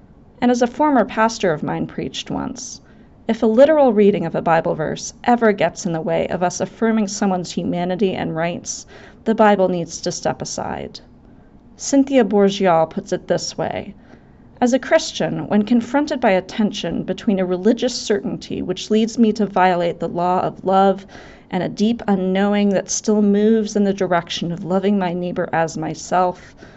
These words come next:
I am bound to choose the latter course." My beloved Episcopal Church makes this possible by utilizing a three-legged stool of theological authority,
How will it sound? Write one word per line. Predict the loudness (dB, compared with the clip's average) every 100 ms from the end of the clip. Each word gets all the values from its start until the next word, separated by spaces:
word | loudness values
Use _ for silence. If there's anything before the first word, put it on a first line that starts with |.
| -20 -20 -6
I | 0
am | 2 2
bound | 2 0 0 -2 -4 -6 -10 -12
to | -12
choose | -8 -8 -6 -8 -8
the | -8
latter | -4 -4 -4 -8
course." | -8 -8 -8 -12 -14 -16 -18 -20 -20 -20 -20 -20 -20 -20 -20 -20 -20 -20 -20 -20 -20 -20 -20 -12 -2
My | 2
beloved | 4 6 6 6
Episcopal | 2 0 -4 -4 -6 -4
Church | -2 -4 -4 -4
makes | -6 -6 -8
this | -8 -8
possible | -6 -4 -4 -6 -6 -6
by | -2 -2
utilizing | 0 2 4 4 2 -2 -6 -4
a | -6
three-legged | -8 -6 -2 2 2 2 -6
stool | -6 0 0 0 -4 -6
of | -8
theological | -2 0 2 0 -2 -6 -6 -6
authority, | -6 -6 -4 -4 -6 -10 -12